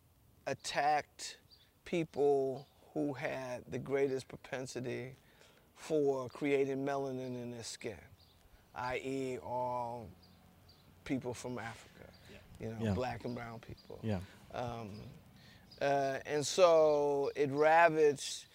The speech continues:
Speaker 1: the entire black and brown population. And then,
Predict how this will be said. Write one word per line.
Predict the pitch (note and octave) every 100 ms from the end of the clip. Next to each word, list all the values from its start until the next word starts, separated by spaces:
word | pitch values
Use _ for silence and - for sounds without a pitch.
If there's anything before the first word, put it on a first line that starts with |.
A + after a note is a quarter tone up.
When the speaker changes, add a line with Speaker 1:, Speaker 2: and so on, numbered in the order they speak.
| - -
Speaker 1:
the | D3
entire | C#3+ C3+ D#3+ C#3+ -
black | C#3 C#3 C3 C3
and | C3
brown | B2+ B2+ B2+
population. | A#2+ B2+ B2 E3 B2+ A#2 - - - - - - _ - - - -
And | C#3 C#3
then, | D#3 D#3 D3+ D3 C#3+ C#3+